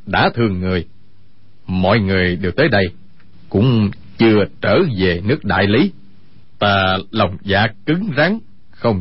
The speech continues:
chịu cứu con nàng. Mười mấy năm nay, chuyện đó thường khiến cho ta đêm đêm mất ngủ. Nhưng muốn cứu thì đứa nhỏ cũng đã chết rồi. Trừ phi ta lấy mạng ta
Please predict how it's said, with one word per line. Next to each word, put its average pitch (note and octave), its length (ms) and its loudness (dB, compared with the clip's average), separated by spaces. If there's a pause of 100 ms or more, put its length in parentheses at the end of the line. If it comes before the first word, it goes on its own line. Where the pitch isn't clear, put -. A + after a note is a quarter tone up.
chịu G#2+ 320 2
cứu G#3 240 2
con F#2+ 260 2
nàng. F#2+ 260 0 (520)
Mười G2 200 2
mấy A2 280 2
năm G#2+ 240 0
nay, G2 160 0 (600)
chuyện G2+ 240 4
đó A2+ 360 4 (260)
thường F2 220 2 (100)
khiến D3+ 240 2
cho G#2 160 -4
ta F2+ 320 2 (280)
đêm G#2+ 300 4
đêm F#2 340 2 (200)
mất G#2+ 280 0
ngủ. F#2+ 420 2 (500)
Nhưng A#2 440 4
muốn D3 160 2 (140)
cứu B3+ 280 4 (500)
thì G2+ 100 4
đứa G#2 200 2
nhỏ A#2 380 2 (420)
cũng C3+ 340 2 (220)
đã G2+ 220 2 (160)
chết G3 240 4
rồi. F#2 240 2 (580)
Trừ G#2 140 4
phi G#2+ 460 2 (420)
ta F#2+ 100 2
lấy C#3+ 200 4
mạng G2+ 280 2
ta F#2+ 320 2